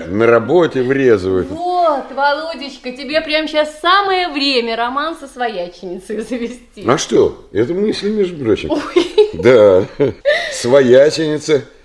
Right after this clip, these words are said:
Speaker 1: жена друга,
Speaker 2: Да.
Speaker 1: сложные современные
Speaker 2: Ой,
Speaker 1: отношения.
Speaker 2: иностранной
Speaker 1: А?
Speaker 2: литературы начитался, да?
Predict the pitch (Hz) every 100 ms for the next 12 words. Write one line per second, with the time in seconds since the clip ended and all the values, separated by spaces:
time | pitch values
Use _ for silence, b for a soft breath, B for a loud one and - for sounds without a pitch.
0 | b - 87 139 185 143 117 156 160 156
1 | 302 170 185 143 117 127 120 123 120 107
2 | 107 104 - 403 381 349 139 175 175 160
3 | 156 160 285 320 151 359 349 359 339 339
4 | 349 349 359 381 359 269 269 277 269 226
5 | 220 220 214 226 294